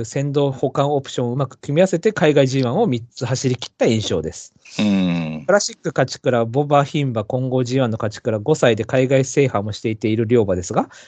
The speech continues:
Speaker 1: 四歳児の鮮度が切れた段階で踏ん張りを示していたジェンティルドンナの個体能力に軍配が上がると思い、この馬を押したいと思いますってことで。
Speaker 2: うん。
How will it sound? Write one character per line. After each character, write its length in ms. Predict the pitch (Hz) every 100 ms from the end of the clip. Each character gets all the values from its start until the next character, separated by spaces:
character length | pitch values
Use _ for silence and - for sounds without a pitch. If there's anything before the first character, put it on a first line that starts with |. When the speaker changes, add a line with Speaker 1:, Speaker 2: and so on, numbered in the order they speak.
| _
Speaker 1:
四 180 | - 185
歳 220 | 202 214
児 80 | 170
の 80 | 123
鮮 260 | - 156 120
度 120 | 107
が 100 | 98
切 160 | -
れ 140 | 143 120
た 100 | 101
段 180 | 107 107
階 140 | 104
で 80 | 110
踏 200 | 135 147
ん 40 |
張 120 | 143
り 80 | 147
を 40 | 143
示 260 | 143 147
し 60 | -
て 60 |
い 40 | 104
た 120 | 135
ジ 140 | 113
ェ 40 | 143
ン 60 |
テ 160 | 131 135
ィ 20 |
ル 80 | 143
ド 140 | 147
ン 80 | 143
ナ 100 | 120
の 80 | 107
個 140 | -
体 240 | 113 139 143
能 120 | 151
力 160 | 131 120
に 60 | 113
軍 260 | 127 139
配 160 | 135 131
が 100 | 123
上 60 |
が 80 | 131
る 80 | 147
と 100 | 143
思 160 | 165 185
い、 60 |
こ 160 | - 120
の 120 | 120
馬 140 | 120
を 80 | 113
押 100 | 90
し 40 | -
た 100 | 95
い 60 |
と 80 | 92
思 160 | 87 82
い 100 | 90
ま 160 | 123
す 80 | 123
っ 40 |
て 60 | -
こ 60 | 147
と 60 |
で。 40 | 139
Speaker 2:
う 40 |
ん。 920 | 131 113 101 90 85 85 80 78 71